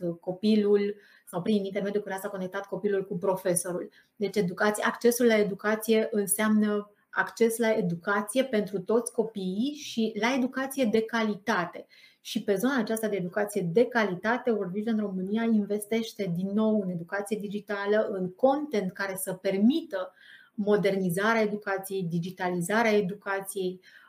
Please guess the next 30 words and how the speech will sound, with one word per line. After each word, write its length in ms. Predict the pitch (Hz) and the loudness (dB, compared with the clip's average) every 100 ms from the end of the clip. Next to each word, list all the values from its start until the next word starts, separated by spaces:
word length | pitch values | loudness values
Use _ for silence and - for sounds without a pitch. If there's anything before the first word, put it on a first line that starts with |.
| - | -8
Uh, 240 | 202 196 185 | -2 -2 0
lucrăm 300 | 202 214 233 | 0 4 4
împreună 340 | 233 226 220 | 6 6 2
cu 60 | 214 | 0
partenerii 500 | 185 202 208 196 196 | -2 -2 -2 -4 -4
noștri 420 | 190 185 - 180 | -4 -6 -10 -8
la 120 | 185 | -6
zona 200 | 180 190 | -4 -6
asta 160 | 190 190 | -6 -6
de 100 | 175 | -8
f-, 300 | - - - | -8 -18 -20
formarea 600 | - 202 196 190 233 247 | -4 -2 2 2 4 2
profesorilor, 720 | - 208 214 208 208 202 202 - | 0 -4 0 0 0 -6 -6 -6
formarea 600 | 196 190 196 233 254 226 | -4 -2 -2 0 2 2
echipelor 640 | - - 254 277 233 208 | 0 0 0 4 4 4
acelora 540 | 190 - 226 208 208 _ | -2 -4 -2 -2 -4 _
pluridisciplinare, 1400 | 208 226 240 220 180 185 - 175 196 190 220 233 208 196 - - - _ - | 2 4 6 4 0 -6 -10 -8 -4 -2 0 2 2 -2 -10 -20 -20 _ -8
uh, 340 | 202 180 180 - - - - - | -2 0 0 -4 -20 -20 -20 -10
care 640 | - 226 208 214 208 - - | 2 4 6 4 0 -2 8
pot 260 | 240 240 | 10 10
să 200 | - 214 | 2 0
scoată 760 | 208 - - 247 247 294 294 208 | 0 -4 0 4 4 4 -2 -2
copilul 680 | - 202 - 214 202 196 165 | 0 0 2 2 4 2 0
din 320 | 196 214 208 | 2 2 2
sărăcie 800 | - 202 190 190 - 220 214 208 | 0 -2 -2 -6 -2 2 6 6
sau 240 | 208 170 | 4 -4
să 160 | 170 - | -6 -6
scoată 440 | - - 214 220 240 | -4 0 2 2 0
copilul 400 | 214 - 208 208 | -2 0 4 4
din 220 | 180 208 | 4 -2